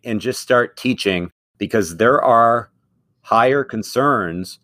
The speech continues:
that are there that we need to address first. We need more help.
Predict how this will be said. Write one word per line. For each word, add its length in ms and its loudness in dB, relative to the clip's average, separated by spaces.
that 140 4
are 140 4
there 560 2
that 180 0
we 140 0
need 240 0
to 140 -4
address 360 -4
first. 680 -6
We 160 2
need 260 2
more 260 2
help. 420 -4